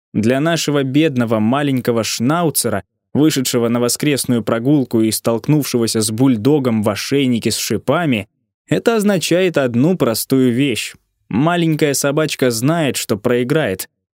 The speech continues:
поэтому она сдается еще до того, как драка началась.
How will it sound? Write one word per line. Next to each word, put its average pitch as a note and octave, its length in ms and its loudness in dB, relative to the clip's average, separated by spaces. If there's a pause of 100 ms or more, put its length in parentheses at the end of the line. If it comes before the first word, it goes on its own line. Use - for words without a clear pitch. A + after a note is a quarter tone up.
(140)
поэтому G3 500 0
она F3+ 200 0
сдается D#3+ 500 0
еще D#3 300 2
до D#3 220 2
того, B2+ 320 0
как A2+ 220 0
драка A#2 320 -2
началась. A2 600 -2